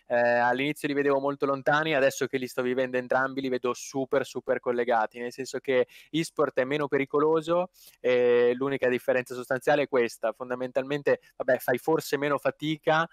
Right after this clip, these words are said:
ehm, però la, la cosa che, che ti, che ti, che ti prende tanto, come anche nella vita reale, nel mondo delle gare, è che tu veramente più giri, più ti alleni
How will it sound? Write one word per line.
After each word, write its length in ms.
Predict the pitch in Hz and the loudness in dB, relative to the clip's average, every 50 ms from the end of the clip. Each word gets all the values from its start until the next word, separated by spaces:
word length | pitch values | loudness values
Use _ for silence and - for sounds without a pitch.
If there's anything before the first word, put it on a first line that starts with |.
| - _ _ _ | -10 _ _ _
ehm, 760 | _ 123 120 120 117 117 113 113 117 113 110 110 117 - - _ _ _ | _ 2 2 4 4 2 2 0 0 -2 -2 -4 -8 -14 -20 _ _ _
però 440 | _ - 123 123 127 131 143 143 139 | _ 0 2 4 4 4 4 4 4
la, 260 | 131 127 123 120 120 120 | 4 2 2 2 2 2
la 120 | 120 120 | 0 -2
cosa 300 | - - 131 123 127 123 | -2 -2 -2 -2 -2 -4
che, 520 | - - 127 123 120 120 117 117 117 117 113 | -4 -4 -2 0 0 2 2 2 0 0 -2
che 120 | - 131 | -4 -8
ti, 100 | 120 - _ _ _ _ | -12 -12 _ _ _ _
che 200 | - - 135 - | -8 -6 -6 -6
ti, 120 | - 147 | -6 -8
che 120 | - - 139 | -12 -10 -10
ti 100 | - 143 | -6 -4
prende 320 | - 147 151 143 143 139 | -2 0 0 2 0 0
tanto, 460 | - 143 135 143 143 143 139 - 151 | 2 2 2 2 0 0 -2 -2 -2
come 280 | 139 - 135 127 127 123 | -2 -2 -2 0 0 -2
anche 180 | 123 123 - 135 | -2 -2 -4 -4
nella 180 | 127 120 123 | -2 0 0
vita 220 | 123 123 - 127 123 | 0 0 0 0 2
reale, 240 | 123 123 127 127 | 2 2 2 2
nel 140 | 123 123 123 | 0 -2 -4
mondo 200 | 123 127 127 127 | -6 -8 -8 -4
delle 220 | 123 127 123 127 127 | -2 -2 0 0 2
gare, 380 | 123 127 127 131 135 139 139 131 | 2 4 4 4 4 4 4 2
è 120 | 131 123 | 0 -2
che 120 | - 131 | -2 -6
tu 160 | 123 - 143 135 | -8 -6 -2 0
veramente 400 | 131 131 131 135 127 123 - - | 0 2 2 0 -4 -4 -8 -10
più 220 | _ - 143 143 | _ -8 -8 -8
giri, 300 | 131 135 139 147 147 147 | -6 -4 -2 -2 -2 -2
più 120 | - 139 | -4 -6
ti 120 | 131 - 131 | -2 0 0
alleni 460 | 127 131 131 135 139 139 143 147 151 | 0 0 0 -2 -2 -2 -4 -6 -6